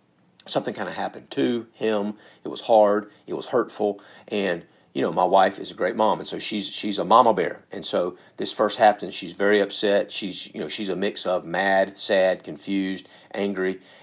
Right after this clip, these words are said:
And, uh, and listen, in the grand scheme of things, it was nothing, right? It was first world problems. But for a mama's heart to her little boy, it was hard. And she doesn't hardly sleep that night. You know, she's, she's, she's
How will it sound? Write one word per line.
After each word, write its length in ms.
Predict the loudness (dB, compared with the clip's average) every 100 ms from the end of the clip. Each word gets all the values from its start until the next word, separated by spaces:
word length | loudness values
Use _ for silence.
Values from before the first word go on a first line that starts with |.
| -4
And, 400 | 0 0 -2 -6 -20 -20 _
uh, 140 | -2
and 120 | -2 -2
listen, 260 | -2 -4
in 100 | -8
the 40 | -2
grand 220 | 0 0
scheme 220 | 0 0
of 80 | 0
things, 380 | 0 0 -2 -4
it 100 | -4
was 160 | -4
nothing, 340 | -4 -6 -8 -18 -2
right? 220 | -2 0
It 80 | -4
was 140 | -8
first 360 | -2 -2 0 -4
world 240 | -4 -4
problems. 600 | -4 -4 -4 -14 -16 -16 _ _ _ _ _ -6
But 160 | -4
for 200 | -2 -2
a 60 | 2
mama's 320 | 4 4 2
heart 400 | 4 4 4 -2 _ _ _ _ -4
to 180 | -2
her 280 | 4 4 2 -2
little 180 | -2 0
boy, 460 | 2 6 6 6 0 -14 _ _ _
it 60 | -8
was 140 | 0
hard. 420 | 6 6 6 0 -12 _ _ _ _ _ -20 -18
And 280 | -6 -6 -6
she 180 | -10 -4
doesn't 160 | -2 2
hardly 220 | 2 2
sleep 440 | 0 0 -2 -6 _ _ _ -4
that 160 | -4
night. 240 | -2 -4 -6
You 80 | -8
know, 120 | -8
she's, 240 | -6 -8 -8
she's, 260 | -10 -12 -16
she's 300 | -14 -12 -14